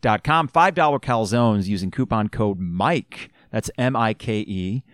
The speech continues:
not M Y K E like our, one of my favorite Illini. I, I, I had such high expectations for Mike Henry. I'm really disappointed that didn't work for him, but I digress. M I K E is the coupon code for D P Dough, five dollar calzones, and they deliver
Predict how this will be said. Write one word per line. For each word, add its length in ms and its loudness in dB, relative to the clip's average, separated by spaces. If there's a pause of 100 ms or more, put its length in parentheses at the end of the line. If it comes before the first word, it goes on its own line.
(180)
not 260 2
M 220 0
Y 240 0
K 280 -4
E 160 0
like 240 0
our, 260 0 (300)
one 140 0
of 40 4
my 140 6
favorite 240 4
Illini. 420 2
I, 180 -4
I, 200 0
I 220 4
had 200 2
such 260 0
high 140 2
expectations 640 -4
for 120 -6
Mike 200 -2
Henry. 380 -2 (720)
I'm 200 2
really 180 6
disappointed 520 0
that 100 0
didn't 180 -4
work 180 -4
for 120 -6
him, 200 -4 (300)
but 100 2
I 120 4
digress. 520 0 (120)
M 160 0
I 100 2
K 220 0
E 160 2
is 100 0
the 80 -4
coupon 320 -2
code 240 -2
for 80 -8
D 160 -4
P 140 -2
Dough, 200 4
five 220 0
dollar 220 -2
calzones, 500 0
and 140 -2
they 80 0
deliver 400 0